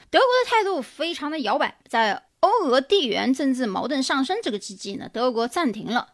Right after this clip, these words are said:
有争议的从俄罗斯到德国的北溪二号的天然气管道项目。暂停呢，不代表不用，其实已经竣工了。那么它面临什么样一个前景呢？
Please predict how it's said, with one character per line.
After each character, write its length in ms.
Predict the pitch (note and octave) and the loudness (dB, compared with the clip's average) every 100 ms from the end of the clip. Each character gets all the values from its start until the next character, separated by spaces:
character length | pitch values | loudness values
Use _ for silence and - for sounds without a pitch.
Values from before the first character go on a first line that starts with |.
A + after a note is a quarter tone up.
| _ | _
有 180 | A#3+ A3 | -6 -4
争 200 | G#3+ C4+ | 0 2
议 200 | C#4 C4+ | 4 2
的 160 | - - | -2 -6
从 160 | A#3+ A3 | -6 0
俄 80 | |
罗 120 | A#3 A#3+ | 0 0
斯 140 | B3+ | 0
到 160 | A#3 G3+ | 0 0
德 160 | G#3 | -4
国 100 | G#3+ | -4
的 80 | A3 | -6
北 200 | - B3+ | -6 -8
溪 160 | - A3+ | -2 0
二 200 | A3+ G#3 | 0 0
号 200 | G#3 B3+ | -4 -6
的 160 | E2+ | -8
天 200 | - A3+ | -8 -6
然 140 | A#3 A3+ | -4 -4
气 100 | A#3 | -6
管 200 | - - | -8 -6
道 160 | F#3+ | -6
项 180 | G#3 G3+ | -4 -6
目。 100 | - _ - - - | -8 _ -20 -20 -10
暂 240 | - D5 F4+ | -4 0 -2
停 180 | A#3 A#3+ | -2 0
呢， 240 | C4 A#3 - | 0 -2 -4
不 80 | - | -2
代 140 | D#4 | -2
表 160 | - - | -2 -10
不 180 | - | -6
用， 220 | B3+ G4 F3 | -4 -4 -4
其 180 | C4+ | -6
实 100 | D4 | -4
已 80 | D4 | -6
经 160 | - A#3+ | -4 -4
竣 220 | D4+ A#3+ | 0 0
工 140 | C4 | 0
了。 120 | C4 G3 | -2 -2
那 100 | D4+ | -2
么 80 | F#4 | 0
它 60 | A4+ | -2
面 340 | A#4 A4+ B3 | 0 -2 0
临 80 | E4 | -2
什 140 | A#3+ | -2
么 60 | C#4 | -2
样 160 | G4 | -2
一 20 | F4 | -2
个 80 | |
前 380 | G4 - - D#4+ | -4 -4 -4 -4
景 160 | - | -4
呢？ 80 | - | -6